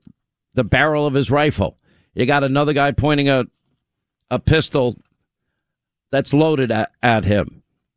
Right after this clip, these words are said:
You know, another guy, uh, one of the, one of the victims in this case, you know,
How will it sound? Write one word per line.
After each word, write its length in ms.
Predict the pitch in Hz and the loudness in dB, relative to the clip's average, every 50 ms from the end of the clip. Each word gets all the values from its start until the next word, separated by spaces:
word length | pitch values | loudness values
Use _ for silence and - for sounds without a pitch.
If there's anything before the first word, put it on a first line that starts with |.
| _ _ _ _ _ _ _ _ _ _ | _ _ _ _ _ _ _ _ _ _
You 80 | - 127 | -2 0
know, 140 | 127 123 127 | 2 2 2
another 260 | 127 143 147 143 147 | 2 2 0 0 0
guy, 200 | 117 143 143 147 | 0 -2 -2 -2
uh, 320 | 143 - - - 120 135 98 - - _ _ _ _ | -2 -4 -6 -4 -4 -4 -4 -6 -12 _ _ _ _
one 240 | 120 117 127 143 156 | -4 -2 0 0 2
of 60 | 147 | 2
the, 120 | 143 143 - - | 0 0 -2 -4
one 220 | 117 135 147 147 | -4 -2 0 0
of 120 | 147 147 110 | 0 0 -2
the 120 | 113 - - _ _ _ - | -4 -8 -12 _ _ _ -8
victims 440 | 107 120 160 147 - 156 139 117 | -4 -4 -2 0 0 0 0 2
in 100 | 156 160 | 2 2
this 160 | 151 147 127 - | 0 0 -2 -2
case, 400 | - 160 151 151 156 - - - - _ _ - - - _ _ _ _ | 0 0 2 2 0 -2 -6 -10 -14 _ _ -20 -20 -20 _ _ _ _
you 100 | 147 143 | -2 0
know, 340 | 135 135 139 139 131 - | 0 0 0 0 -2 -4